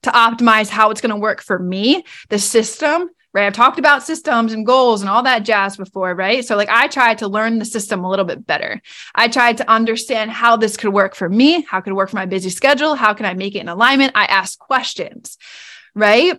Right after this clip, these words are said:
Instead, what usually happens at the beginning, if somebody's having no difficulties in understanding, they're usually not asking the right questions. And so instead, this is what happens. They say, "It's too hard. I give up," or, "I messed up today or this week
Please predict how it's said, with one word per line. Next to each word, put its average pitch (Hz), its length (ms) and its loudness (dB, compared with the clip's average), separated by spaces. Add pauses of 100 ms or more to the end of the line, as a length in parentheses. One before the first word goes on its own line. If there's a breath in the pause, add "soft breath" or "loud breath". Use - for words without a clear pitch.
(280)
Instead, 254 340 2
what 233 120 0
usually 294 320 0
happens 208 420 0
at 196 60 -10
the 185 80 -10
beginning, 214 480 -2
if 196 80 -6
somebody's 240 260 -2
having 202 460 -2
no 214 240 2
difficulties 233 600 2
in 196 60 -8
understanding, 214 560 -2
they're 185 100 -4
usually 220 300 -2
not 214 160 -2
asking 208 380 0
the 190 80 -8
right 170 180 -10
questions. 196 720 -2 (400 loud breath)
And 233 160 2
so 254 140 2
instead, 247 720 2
this 226 120 -2
is 233 80 -8
what 214 120 -6
happens. 240 480 -2
They 202 100 -6
say, 202 160 -4
"It's 185 180 -10
too 190 160 -8
hard. 285 420 0 (200 loud breath)
I 196 100 -4
give 185 300 -4
up," - 280 0 (120)
or, 208 120 2
"I 185 140 0
messed 185 400 -6
up 269 220 0
today 339 380 2
or 202 100 -2
this 196 240 -10
week 302 280 -6